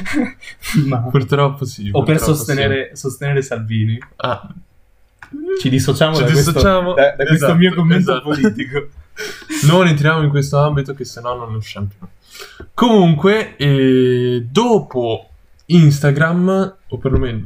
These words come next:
Speaker 2: da ormai, cos'è, due, tre anni?
Speaker 1: No, di
Speaker 2: Eh,
Speaker 1: meno.
Speaker 2: di meno?
Speaker 1: Secondo me TikTok avrà un paio
Speaker 2: TikTok,
Speaker 1: d'anni.
Speaker 2: stiamo parlando di TikTok? Sì,
Speaker 1: Ah,
Speaker 2: stiamo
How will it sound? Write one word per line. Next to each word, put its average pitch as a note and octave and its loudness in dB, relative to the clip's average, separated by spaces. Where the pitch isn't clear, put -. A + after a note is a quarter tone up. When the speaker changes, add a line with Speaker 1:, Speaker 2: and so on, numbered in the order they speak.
Speaker 2:
da B2 -2
ormai, C3 0
cos'è, A#2 -6
due, A#2 -6
tre A#2 -10
anni? A#2+ -6
Speaker 1:
No, G#2+ -2
di G#2 -2
Speaker 2:
Eh, A2 -2
Speaker 1:
meno. A2+ -2
Speaker 2:
di A#2+ -10
meno? C3+ -2
Speaker 1:
Secondo G#2 -10
me A#2 -8
TikTok - -10
avrà D3 -6
un D3+ -6
paio A2+ -4
Speaker 2:
TikTok, D3+ 0
Speaker 1:
d'anni. C3+ -4
Speaker 2:
stiamo C3 -6
parlando C#3+ -2
di D#3+ -12
TikTok? G#3+ -4
Sì, - -6
Speaker 1:
Ah, - -2
Speaker 2:
stiamo D3 2